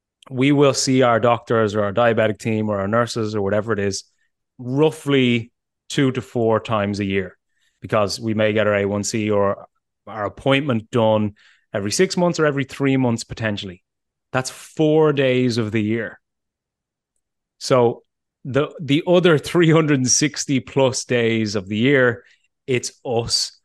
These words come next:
and it's our diabetes. So essentially, we are our own doctor. We need to run tests. We need to adjust carb counts. We need to adjust ratios. We need to understand exercise. We need to understand stress,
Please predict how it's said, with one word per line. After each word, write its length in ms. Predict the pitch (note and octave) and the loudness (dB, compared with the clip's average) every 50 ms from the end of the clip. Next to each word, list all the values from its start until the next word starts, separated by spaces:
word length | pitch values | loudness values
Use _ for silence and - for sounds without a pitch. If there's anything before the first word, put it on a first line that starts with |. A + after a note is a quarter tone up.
| _ _ _ - | _ _ _ -6
and 100 | A#2 A2+ | -6 -4
it's 140 | G#2 - A#2+ | -2 -2 -2
our 160 | G#2+ G#2 G2+ | -2 0 0
diabetes. 640 | A2+ G#2 G2+ G2+ F#2+ G#2+ G2 F#2 E2+ - - - - _ _ _ _ _ _ _ _ _ _ _ _ _ _ | 0 -2 -2 -2 -2 -4 -8 -8 -12 -16 -20 -20 -20 _ _ _ _ _ _ _ _ _ _ _ _ _ _
So 240 | - - - G2+ F#2+ | -14 -8 -6 -6 -6
essentially, 600 | F#2+ - - - A2+ A2 A2 A2 - A2+ A2 G#2 G2+ | -6 -6 -4 -2 -2 -2 -4 -6 -8 -8 -8 -8 -6
we 180 | G2 G#2 G2+ | -6 -4 -4
are 180 | G2+ G2 G2 G2 | -4 -2 -4 -4
our 140 | F#2+ F#2+ F#2+ | -4 -4 -6
own 160 | F#2 F#2+ F#2+ | -6 -6 -8
doctor. 420 | F#2 F#2+ F#2 - - G#2+ - - _ - | -10 -10 -12 -14 -16 -18 -18 -18 _ -10
We 100 | A2+ G#2+ | -6 -6
need 120 | G#2+ G2+ | -6 -6
to 80 | - G#2+ | -6 -6
run 260 | G#2 G#2 G#2 G#2 G2+ | -4 -4 -4 -4 -6
tests. 640 | - - C3+ C#3 C3 B2 - - - - - - _ _ _ _ _ _ - | -4 -4 -2 -2 -2 -4 -8 -12 -10 -12 -12 -12 _ _ _ _ _ _ -10
We 100 | A2+ A2 | -8 -6
need 180 | G#2+ G#2 G2+ | -6 -6 -6
to 300 | - A2+ G#2 G2+ G2 F#2+ - _ _ _ _ _ _ _ _ _ _ - | -4 -2 -2 -2 -2 -4 -8 _ _ _ _ _ _ _ _ _ _ -8
adjust 460 | B2 A#2+ G#2 B2 B2 A#2 A2 - - | -8 -6 -2 0 0 0 0 -4 -4
carb 320 | - C3 B2+ C3 C3 B2+ | -2 0 0 0 -2 -2
counts. 380 | - C#3 C3 B2+ B2+ B2 - - | -2 -2 -2 -2 -2 -4 -6 -6
We 80 | B2 | -6
need 160 | A2+ A2 G#2 - | -6 -6 -6 -6
to 80 | A2 | -8
adjust 340 | G#2 F#2+ A2 G#2 F#2+ - - | -8 -6 -6 -6 -6 -6 -2
ratios. 640 | B2 B2+ C3 B2+ - - C#3 B2+ A#2+ A#2+ B2 A#2 | 0 0 0 0 0 0 0 0 0 0 -2 -4
We 60 | A#2+ A2+ | -4 -6
need 160 | A2+ G#2 - | -6 -4 -4
to 60 | A#2 | -4
understand 520 | A2 G#2+ G#2 G2 - A2 G#2 G#2+ G#2 G#2 | -4 -4 -6 -8 -6 -6 -6 -4 -2 -2
exercise. 640 | B2+ C#3+ C#3+ - C#3+ B2 - C#3 C3 B2 B2 B2 A#2 A2+ | -2 -2 -2 -2 -6 -4 -2 0 0 0 0 0 -2 -2
We 60 | A#2 | -4
need 160 | A2+ A2 G2 | -6 -6 -6
to 80 | A2 G#2+ | -8 -8
understand 420 | G#2+ G2+ F#2+ - G#2+ G2+ G2+ G2+ | -8 -10 -12 -12 -12 -14 -12 -12
stress, 560 | - - - C#3+ C#3+ C3+ C3 B2+ - - - | -12 -10 -4 -2 -2 0 0 -2 -4 -8 -8